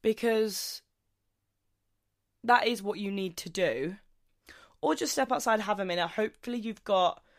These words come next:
I've always kind of, except for, like, one party in my head, but it was my fault because,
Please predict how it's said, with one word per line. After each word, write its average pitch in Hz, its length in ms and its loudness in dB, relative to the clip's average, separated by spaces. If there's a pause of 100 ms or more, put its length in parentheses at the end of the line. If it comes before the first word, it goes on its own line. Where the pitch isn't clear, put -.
(180)
I've 240 140 0
always 320 280 0
kind 262 340 0
of, 214 120 -10 (460)
except - 280 -6
for, 220 60 -8
like, 202 160 -2
one 196 240 2
party 190 300 2
in 175 80 0
my 170 120 -2
head, 170 240 -2
but 175 100 -6
it - 80 -10
was 160 160 -8
my 175 180 0
fault 165 320 -2
because, 160 560 -4